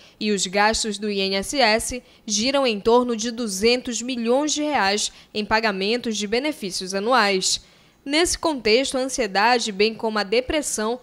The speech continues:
são os males que mais afetam as pessoas.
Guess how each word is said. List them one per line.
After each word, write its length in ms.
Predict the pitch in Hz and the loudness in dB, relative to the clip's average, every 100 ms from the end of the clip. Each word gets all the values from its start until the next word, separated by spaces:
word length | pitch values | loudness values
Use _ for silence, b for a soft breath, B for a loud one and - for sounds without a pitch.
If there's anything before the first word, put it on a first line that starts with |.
| B B | B B
são 240 | - 277 | -4 -2
os 160 | 240 202 | -2 -4
males 440 | 190 226 247 233 | 0 0 0 -4
que 120 | - | -6
mais 380 | 214 202 240 277 | -4 -4 -4 -4
afetam 500 | 320 311 214 190 190 | -6 -4 -6 -4 -4
as 140 | 185 - | -6 -2
pessoas. 800 | 254 - 226 214 196 165 - | -2 2 4 4 4 2 -2